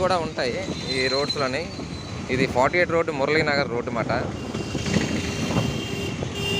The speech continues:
ఇది ఎగ్జాక్ట్గా మాధవధార, మాధవధార బస్ స్టాప్కి రీచ్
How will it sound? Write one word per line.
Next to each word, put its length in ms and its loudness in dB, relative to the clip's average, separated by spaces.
ఇది 200 2
ఎగ్జాక్ట్గా 480 4
మాధవధార, 840 4
మాధవధార 440 4
బస్ 140 0
స్టాప్కి 380 0
రీచ్ 200 0